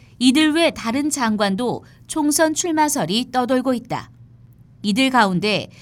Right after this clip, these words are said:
본인이 출마설을 부인한다 해도 정 장관의 사례에서 보듯 정치인 출신 장관의 불출마 발언을 액면 그대로 믿기는 어렵게 됐다.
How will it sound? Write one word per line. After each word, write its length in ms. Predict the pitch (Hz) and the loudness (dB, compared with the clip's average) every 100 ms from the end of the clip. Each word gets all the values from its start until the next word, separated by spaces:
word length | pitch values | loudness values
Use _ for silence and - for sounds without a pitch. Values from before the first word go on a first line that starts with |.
| - | -20
본인이 460 | - 247 269 294 359 | -2 2 4 4 0
출마설을 720 | 349 415 381 370 370 311 311 | -2 -4 -2 -2 -2 -2 -4
부인한다 580 | - 226 247 285 285 262 | -4 -2 2 2 2 2
해도 520 | 247 185 147 165 285 _ - - - | -2 -4 -6 -8 -10 _ -20 -20 -6
정 280 | 226 208 214 | 0 2 2
장관의 480 | 262 262 262 302 | 2 2 2 2
사례에서 560 | 320 320 302 294 277 262 | -2 -4 -2 -2 -2 -2
보듯 340 | 185 233 214 - - - - | -2 -4 -6 -10 -20 -20 -18
정치인 560 | - 202 220 220 285 302 | -4 0 0 2 0 0
출신 420 | 339 302 - 294 | 0 -2 -2 -2
장관의 640 | 285 220 196 180 185 220 220 - - | -2 -4 0 0 2 -2 -4 -16 -8
불출마 600 | 233 233 226 277 262 269 | -4 -4 -2 -2 2 2
발언을 540 | 262 196 165 233 180 - - - - | 2 -2 0 0 -4 -8 -20 -20 -8
액면 480 | 170 190 226 285 302 | -2 2 4 2 0
그대로 380 | 277 277 302 | 0 0 0
믿기는 520 | 262 - 185 175 226 - - | -2 -2 -4 -2 -2 -4 -10
어렵게 460 | - 165 170 - 214 | -8 -6 -6 -4 -4
됐다. 400 | 220 208 147 | -4 -4 -8